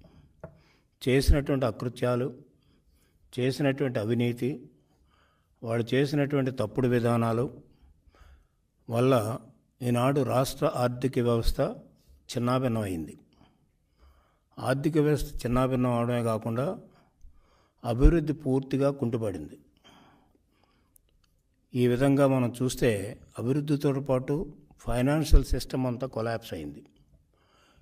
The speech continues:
ఎప్పుడైతే ఫైనాన్షియల్ సిస్టమ్ కొలాప్స్ అయిందో రాష్ట్ర అభివృద్ధి జరగడం అనేటువంటిది చాలా కష్టం. అందుచేతనే డీటెయిల్స్గా పోతే నిన్న శ్వేతపత్రంలో కూడా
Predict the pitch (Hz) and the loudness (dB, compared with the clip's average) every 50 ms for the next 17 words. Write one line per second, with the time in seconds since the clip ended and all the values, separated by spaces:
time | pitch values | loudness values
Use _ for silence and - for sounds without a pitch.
0 | _ _ - 110 113 - - 143 151 156 151 165 151 - 131 120 127 131 139 151 | _ _ -12 -12 8 12 12 12 12 10 4 0 -2 -2 -2 0 2 2 2 2
1 | 160 - 160 151 139 139 139 131 - - 135 127 - 123 123 123 127 123 123 - | 2 0 -2 -4 -2 -2 -4 -2 -2 -4 -4 -2 -2 0 0 2 0 0 -2 -4
2 | 123 117 117 117 120 143 175 233 247 - - _ _ _ _ _ _ _ _ _ | -4 -2 -2 -2 -2 -2 -4 -4 -8 -12 -20 _ _ _ _ _ _ _ _ _
3 | _ _ _ _ _ _ _ _ _ - - _ _ _ - 110 107 113 123 143 | _ _ _ _ _ _ _ _ _ -20 -20 _ _ _ -14 -8 -2 0 2 2
4 | 156 151 147 156 165 165 156 135 127 123 135 139 135 135 139 131 117 104 101 117 | 2 0 -2 -4 -4 -2 0 -2 -2 0 0 -2 -2 0 2 2 2 2 -2 -6
5 | - - - - _ _ _ _ _ _ _ _ _ _ _ _ _ _ _ - | -10 -14 -18 -20 _ _ _ _ _ _ _ _ _ _ _ _ _ _ _ -10
6 | 143 123 120 120 127 131 139 139 135 135 127 127 127 123 127 120 120 120 135 151 | -6 -2 0 0 0 0 2 2 2 2 2 2 0 0 -2 -4 -4 -4 -4 -6
7 | - - 113 113 120 117 - 117 104 - - - 98 - - - _ _ _ _ | -4 -4 -2 -2 -2 -4 -4 -6 -8 -8 -8 -10 -10 -10 -12 -20 _ _ _ _
8 | _ _ _ _ _ _ _ _ _ _ _ _ _ _ _ _ - 113 117 123 | _ _ _ _ _ _ _ _ _ _ _ _ _ _ _ _ -8 -6 -4 -2
9 | 135 147 143 139 143 143 143 135 123 113 117 120 123 147 151 147 143 147 147 143 | 0 2 2 4 4 4 2 2 2 2 0 0 2 4 4 4 4 2 0 -2
10 | 143 123 139 127 123 120 143 131 113 98 92 104 - - - - _ _ _ _ | -2 0 0 0 0 2 2 2 2 0 -2 -6 -10 -14 -18 -20 _ _ _ _
11 | _ _ _ _ _ _ - - _ _ _ _ _ _ _ _ _ _ _ _ | _ _ _ _ _ _ -20 -20 _ _ _ _ _ _ _ _ _ _ _ _
12 | - 113 113 107 113 110 107 104 104 101 104 131 - - - - - 139 120 120 | -6 -4 -2 -2 -2 -2 -2 -4 -4 -6 -10 -12 -16 -20 -20 -10 -6 -4 -4 -4
13 | 143 147 127 123 - 123 123 120 117 113 113 110 | -2 -4 -4 -4 -2 -2 -2 -2 0 0 -2 -2